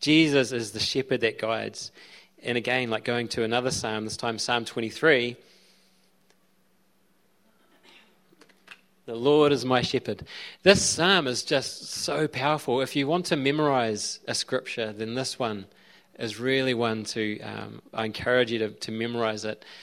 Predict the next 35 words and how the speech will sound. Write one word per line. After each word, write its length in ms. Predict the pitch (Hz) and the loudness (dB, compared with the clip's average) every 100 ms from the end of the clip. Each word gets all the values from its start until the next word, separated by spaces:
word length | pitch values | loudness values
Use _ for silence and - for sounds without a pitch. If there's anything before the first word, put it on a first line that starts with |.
| - - | -20 -12
And 220 | 117 113 | -8 -6
if 100 | 113 | -6
you're 80 | - | -8
feeling, 460 | - 131 120 113 107 - - - - | -2 0 2 -2 -6 -16 -20 -20 -8
uh, 320 | 120 110 104 - | -4 -4 -4 0
anxious 580 | 131 147 127 139 135 - | 2 2 2 2 2 0
or 100 | 104 | -2
fearful, 800 | - 135 135 - 131 127 131 131 | 4 6 6 4 4 4 4 2
or 180 | 117 117 | 2 2
you 140 | 113 | 6
wake 260 | 131 139 143 | 6 6 4
up 100 | 139 | -2
in 60 | |
the 80 | 131 | 0
middle 160 | 131 127 | 0 2
of 80 | 120 | 2
the 80 | |
night 160 | 123 120 | 2 0
and 100 | 117 | -2
you 60 | 117 | -4
can't 340 | 147 139 139 | 0 0 0
sleep, 600 | - - 123 127 127 - | -6 0 4 4 0 -4
or, 360 | 117 110 113 117 | -2 0 0 -2
um, 360 | 113 110 110 101 _ _ _ _ _ _ - - - - | -2 -4 -8 -12 _ _ _ _ _ _ -20 -16 -16 -14
y-, 80 | - _ - _ _ _ _ _ _ - - - _ _ _ | -16 _ -20 _ _ _ _ _ _ -20 -20 -20 _ _ _
then, 380 | 208 135 135 135 - - _ _ _ - | 4 6 6 2 -6 -18 _ _ _ -4
then 200 | 139 143 | 0 0
you 80 | |
can 140 | 139 139 | 0 2
use 260 | 147 165 | 4 4
these 200 | 156 135 | 4 2
words 400 | 120 143 135 120 | 4 8 8 6
that 100 | 127 | 2
you've 160 | 120 113 | 0 0
memorized 800 | 120 139 127 117 110 107 107 - | 0 2 2 2 2 -2 -6 -10